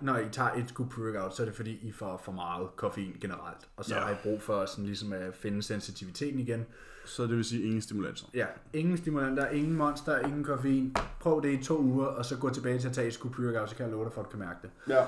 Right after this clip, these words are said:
Speaker 1: Og lad nu være med at tage den klokken atten, når du skal i seng klokken toogtyve, ikke?
Speaker 2: Ja, så kan man købe en non-stim med nogle nootropics i, hvor du ikke får noget koffein, men du får nootropics, og du får nogle pumpeingredienser.
Speaker 1: Yes. Og så kan man jo gå tilbage og høre fra sidste episode,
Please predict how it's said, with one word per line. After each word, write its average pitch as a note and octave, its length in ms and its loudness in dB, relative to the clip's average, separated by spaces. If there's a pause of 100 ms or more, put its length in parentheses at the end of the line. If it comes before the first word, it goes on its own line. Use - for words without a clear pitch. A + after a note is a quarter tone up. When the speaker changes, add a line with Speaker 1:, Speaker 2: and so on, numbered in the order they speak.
(160)
Speaker 1:
Og C#3 80 -2
lad C#3 80 8
nu D3 60 6
være D3+ 180 8
med D3 80 6
at C#3 60 2
tage C3+ 180 6
den D3 280 2
klokken B2 220 2
atten, B2 400 2 (440)
når B2+ 100 -2
du A2+ 60 -2
skal B2 160 0
i - 40 2
seng B2 180 0
klokken A#2+ 180 0
toogtyve, A2+ 460 -2
ikke? F#3+ 120 -2 (280)
Speaker 2:
Ja, B2+ 80 0 (140)
så D#3+ 100 0
kan F#3+ 160 0
man F3+ 80 4
købe F#3 240 6
en F3+ 140 4
non-stim F3 400 8
med E3 140 8
nogle D3 340 6
nootropics E3 580 8
i, D3 280 2
hvor C#3+ 260 8
du D3+ 220 4
ikke E3 140 8
får E3 80 4
noget D3+ 180 6
koffein, F#3+ 360 4
men F3 100 6
du E3 60 8
får D3+ 120 4
nootropics, D#3+ 540 8
og E3+ 60 6
du C#3 60 2
får D3 100 -2
nogle C3+ 160 4
pumpeingredienser. F#2+ 800 -2 (200)
Speaker 1:
Yes. - 440 -6 (280)
Og A#2+ 80 2
så D3 160 2
kan D3+ 100 4
man C3 100 4
jo A#2 120 4
gå A2+ 100 4
tilbage A#2 600 4
og A2+ 140 0
høre B2 340 6 (300)
fra - 120 -6 (100)
sidste G#3 320 4
episode, D#3+ 480 6